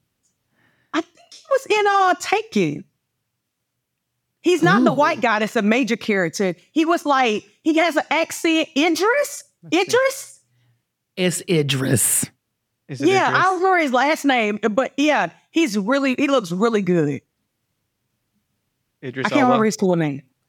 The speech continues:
Speaker 2: Idr-, Idris Elba. That's it. He is
Speaker 1: That's it.
Speaker 2: absolutely
Speaker 1: That's
Speaker 2: a
Speaker 1: it.
Speaker 2: hot. Yeah, he's hot. He's hot.
Speaker 1: Yeah.
Speaker 2: All right, good one. I li-,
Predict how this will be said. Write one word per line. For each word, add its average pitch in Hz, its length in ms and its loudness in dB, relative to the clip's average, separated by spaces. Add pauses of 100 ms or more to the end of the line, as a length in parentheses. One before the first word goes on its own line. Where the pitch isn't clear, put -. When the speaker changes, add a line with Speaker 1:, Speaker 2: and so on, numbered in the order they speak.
(180)
Speaker 2:
Idr-, 247 360 2
Idris 302 340 4
Elba. 330 380 4
That's 233 240 2
it. 196 260 2
He 254 200 6
is 233 280 4
Speaker 1:
That's 226 280 2
it. 247 60 4 (100)
Speaker 2:
absolutely 220 400 4
Speaker 1:
That's 190 100 4
Speaker 2:
a 202 40 2
Speaker 1:
it. 208 60 4
Speaker 2:
hot. 220 220 2
Yeah, 160 200 2
he's 240 260 2
hot. 226 340 2 (140)
He's 208 180 -2
hot. 220 180 4
Speaker 1:
Yeah. 180 80 4
Speaker 2:
All - 40 4
right, 254 160 2
good 370 200 4
one. 185 180 0
I 269 180 4
li-, 320 200 0